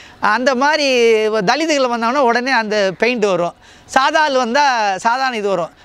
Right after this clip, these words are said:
அப்ப அதையெல்லாம் பார்த்தவர் அவர், இல்லைங்களா? உங்களுக்கு கூட தெரியும், ஒரு, ஒரு குறிப்பு சொல்றேன். கலைஞர் முதலமைச்சராக இருக்கும்போது ரெண்டாயிரம் கிராமங்களில் தமிழகத்திலே இரட்டை டம்ளர் முறை இருக்கிறது அப்படின்னு சட்டசபையில பதிவு செஞ்சிருக்கிறார்.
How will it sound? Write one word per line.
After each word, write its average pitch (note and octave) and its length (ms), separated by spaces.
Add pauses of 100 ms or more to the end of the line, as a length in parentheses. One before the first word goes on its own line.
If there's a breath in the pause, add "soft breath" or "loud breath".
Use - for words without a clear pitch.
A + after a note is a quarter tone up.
அப்ப A#3 180
அதையெல்லாம் E4+ 400
பார்த்தவர் C4+ 580
அவர், F3 240 (100)
இல்லைங்களா? G3 320
உங்களுக்கு A#3 240
கூட C#4+ 160
தெரியும், B3+ 300
ஒரு, F#3 220
ஒரு G3 140
குறிப்பு B3+ 260
சொல்றேன். G#3 380 (300 loud breath)
கலைஞர் D4 480
முதலமைச்சராக C4 500
இருக்கும்போது B3 440
ரெண்டாயிரம் C#4 520
கிராமங்களில் B3 600
தமிழகத்திலே B3 720 (260 loud breath)
இரட்டை G#3+ 480
டம்ளர் C4 280
முறை B3 240
இருக்கிறது A3+ 340
அப்படின்னு A#3+ 320
சட்டசபையில A3+ 480
பதிவு A3+ 400
செஞ்சிருக்கிறார். F#3 380